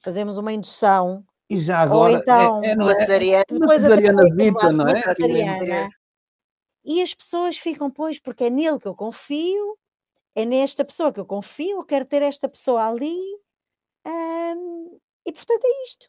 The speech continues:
Speaker 1: O que é que acontece? Este médico é o mesmo médico que vai, que tem que estar a trabalhar também no, no privado, portanto, no público. Não há gente que chegue. Eh, eu acho que até pode dizer, porque há muitos médicos, está bem, mas,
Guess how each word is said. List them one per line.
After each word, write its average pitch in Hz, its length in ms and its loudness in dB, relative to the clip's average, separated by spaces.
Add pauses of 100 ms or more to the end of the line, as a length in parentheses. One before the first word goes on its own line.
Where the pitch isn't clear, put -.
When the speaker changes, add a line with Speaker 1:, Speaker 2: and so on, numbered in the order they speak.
(100)
Speaker 1:
O 277 80 -12
que 381 120 -8
é - 20 -6
que 330 60 -6
acontece? 220 520 -4
Este - 360 -8
médico 220 400 -6
é 285 40 0
o 294 60 0
mesmo 320 340 -6
médico 320 400 -6
que 262 60 -10
vai, 330 240 -4
que - 420 -20
tem 359 160 -2
que - 100 -18
estar 330 220 -2
a 330 80 -6
trabalhar 294 380 -6
também 277 240 -8
no, 262 240 -8
no 247 220 -6
privado, 247 500 -6
portanto, 160 460 -16 (120)
no 226 160 -4
público. 196 640 -8 (320)
Não 285 140 -4
há 339 140 -2
gente 311 260 -6
que - 100 -18
chegue. 233 440 -10 (540)
Eh, - 260 2
eu 254 120 -2
acho 359 200 -2
que 330 80 -8
até 285 160 -8
pode 277 260 -6
dizer, 196 380 -8 (640)
porque 311 220 -8
há 330 60 -2
muitos 311 260 -6
médicos, 180 420 -8
está 302 140 -12
bem, 339 100 -10
mas, 311 320 -10